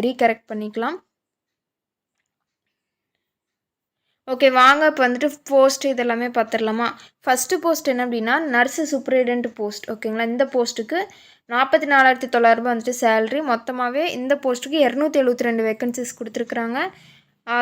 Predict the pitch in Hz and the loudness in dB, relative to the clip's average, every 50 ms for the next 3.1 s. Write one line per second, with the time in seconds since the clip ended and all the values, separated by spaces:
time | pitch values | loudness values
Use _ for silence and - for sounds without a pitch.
0 | 240 254 262 277 311 339 339 311 302 285 294 311 294 254 233 - - - 302 269 | 2 2 2 2 2 2 2 2 2 0 0 2 2 2 2 2 0 0 0 0
1 | 262 247 247 254 - 277 - 254 247 233 226 214 214 220 220 214 226 302 294 240 | 0 0 0 -2 -4 -6 -4 -2 -2 -2 -2 -2 -4 -4 -4 -2 -2 -2 0 0
2 | 220 214 208 214 214 214 214 214 214 208 214 214 214 208 - 214 214 214 - 220 | 0 0 0 -2 -2 -2 -2 -2 -4 -4 -4 -6 -6 -6 -6 -8 -8 -8 -8 -10
3 | 214 214 | -10 -12